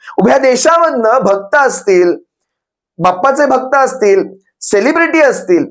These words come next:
अगदी सर्वच क्षेत्रातले अगदी परदेशी सुद्धा इथे येऊन माथा टेकतात. या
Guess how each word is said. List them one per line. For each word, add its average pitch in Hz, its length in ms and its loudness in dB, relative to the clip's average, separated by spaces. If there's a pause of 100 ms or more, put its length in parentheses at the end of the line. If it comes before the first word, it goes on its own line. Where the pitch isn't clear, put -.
(120)
अगदी 277 260 0
सर्वच 294 580 0
क्षेत्रातले 254 600 0
अगदी 220 220 0 (120)
परदेशी 240 540 0
सुद्धा 202 480 0
इथे 220 280 -2
येऊन 220 260 2
माथा 170 280 -2
टेकतात. 156 400 -4 (760)
या 196 260 4